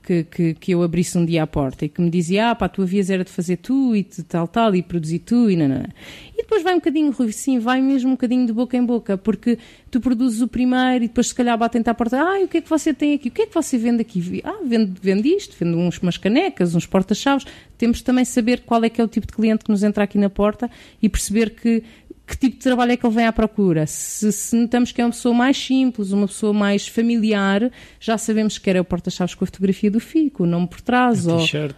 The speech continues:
Speaker 1: a
Speaker 2: com a
Speaker 1: t-shirt com a
Speaker 2: fotografia.
Speaker 1: fotografia, a caneca com a fotografia para dar ao neto.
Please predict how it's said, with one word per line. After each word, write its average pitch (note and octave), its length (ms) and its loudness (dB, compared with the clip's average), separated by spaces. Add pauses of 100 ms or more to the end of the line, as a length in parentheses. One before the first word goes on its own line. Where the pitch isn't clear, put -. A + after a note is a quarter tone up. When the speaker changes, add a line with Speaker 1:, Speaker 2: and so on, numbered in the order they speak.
Speaker 1:
a E3 60 -2
Speaker 2:
com B2+ 60 -2
a - 20 -2
Speaker 1:
t-shirt F3+ 320 0
com - 40 4
a G#3+ 120 4
Speaker 2:
fotografia. D3+ 300 -2
Speaker 1:
fotografia, A#3+ 640 0 (260)
a G3 100 0
caneca A3 540 0
com G3 120 0
a F#3 40 2
fotografia F3+ 540 -2
para F#3 140 0
dar F#3+ 180 2
ao G#3+ 80 2
neto. B3 420 -2